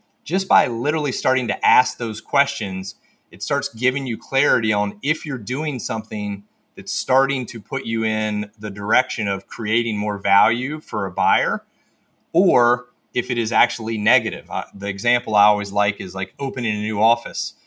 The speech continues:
Sometimes it's incredibly logical to open a new office if you're on the East Coast to have a West Coast presence, but expansion is great.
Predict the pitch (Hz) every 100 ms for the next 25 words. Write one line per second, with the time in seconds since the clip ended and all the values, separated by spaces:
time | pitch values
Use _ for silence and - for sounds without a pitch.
0 | _ _ - 151 151 123 113 98 - -
1 | - 104 - - 143 135 123 113 101 113
2 | 123 113 - 98 - 107 101 127 131 113
3 | 110 110 104 120 - 104 - - 87 110
4 | 107 98 113 123 - 127 120 113 - _
5 | _ _ _ _ _ - 123 110 104 117
6 | 113 - 110 - 127 123 190 220 - -
7 | _ _ _ _ _ _ _ _ - 131
8 | 135 - _ _ _ _ _ _ - 107
9 | - 156 160 135 110 - 123 143 98 -